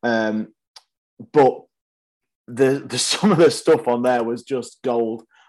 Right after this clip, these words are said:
I mean, I mean, I mean, uh, you get all sorts, don't you? It was a genuine question from, like you said, we, we're going over decades of different supporters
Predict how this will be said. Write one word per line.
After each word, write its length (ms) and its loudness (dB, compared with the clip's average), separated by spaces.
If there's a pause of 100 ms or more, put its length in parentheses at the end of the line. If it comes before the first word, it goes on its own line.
(140)
I 80 -6
mean, 380 -4 (1160)
I 80 0
mean, 100 -4 (380)
I 80 2
mean, 400 -4 (480)
uh, 100 -14 (1040)
you 140 -6
get 220 6
all 180 8
sorts, 240 2
don't 180 2
you? 60 2
It 80 4
was 140 2
a 60 -4
genuine 420 6
question 580 0
from, 380 2 (280)
like 140 0
you 60 -4
said, 260 0
we, 120 -2
we're 180 -6
going 220 4
over 460 0 (260)
decades 580 0
of 200 -4
different 460 -6
supporters 760 0